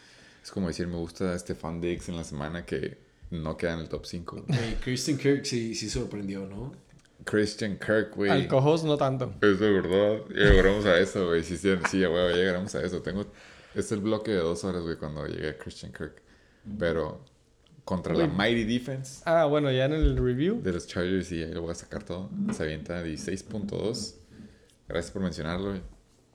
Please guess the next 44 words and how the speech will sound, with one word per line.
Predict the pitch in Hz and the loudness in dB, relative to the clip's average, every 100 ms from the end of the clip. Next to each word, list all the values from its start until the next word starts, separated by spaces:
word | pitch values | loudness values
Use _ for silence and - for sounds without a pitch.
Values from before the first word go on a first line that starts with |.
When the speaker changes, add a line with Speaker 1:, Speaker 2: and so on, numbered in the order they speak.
| _ _ _ _ _ _ _ _ _ _ 107 | _ _ _ _ _ _ _ _ _ _ -14
Speaker 1:
¿Tú | 101 | -2
ya, | 101 98 95 | 0 0 0
ahí | 95 | 0
hablaste | 95 92 92 98 | 0 0 -2 -2
de | |
A | 87 | 0
J | 95 | 0
Brown? | 101 101 | 0 -4
¿Si | 98 | -8
nos | 92 | -8
quedamos | 87 92 | -10 -8
con | 95 | -8
ese? | 95 120 | -6 -8
Speaker 3:
A | 127 151 | -2 -2
J | 156 175 | 0 0
Brown, | 180 190 180 | 2 2 2
yo | |
me | 180 185 | 0 0
quedo | 190 190 | 2 2
con | 139 131 | 0 0
él. | 170 196 202 147 | 0 -2 -4 -4
La | 127 | -4
neta, | 135 185 156 156 156 | -4 -4 -2 -2 -2
lo | 143 135 | -2 0
demás | 127 123 139 | -2 -2 -2
viene | 147 156 | 0 -2
siendo | 156 156 | -2 -4
dud | 135 131 170 - - - _ - | -2 -2 -2 -4 -20 -20 _ -6
para | 127 120 | -4 -2
mí, | 139 | -4
güey. | 175 190 208 208 | -2 -2 -4 -4
Hashtag | 160 170 - 214 214 196 | 2 2 2 0 0 0
también. | 139 135 165 190 180 | -2 0 -2 -4 -8
Hashtag | - 113 - - 131 123 135 | -6 -6 -6 -6 -4 -4 -4
mamón. | 127 117 110 110 104 - - _ - _ - | -4 -4 -8 -10 -12 -16 -20 _ -20 _ -12
Eh, | 147 131 123 113 104 101 _ _ _ | -4 -2 -2 -6 -10 -18 _ _ _
shout | - - 180 196 | -8 2 4 6
Speaker 1:
Shout | 185 | 6
Speaker 3:
out. | 175 175 180 | 6 4 2
Speaker 1:
out. | |
Speaker 3:
<laughs> | |
Shout | - - - - 185 170 180 | 0 0 2 6 8 10 12
Speaker 1:
Shout | |
Speaker 3:
out, | 202 | 12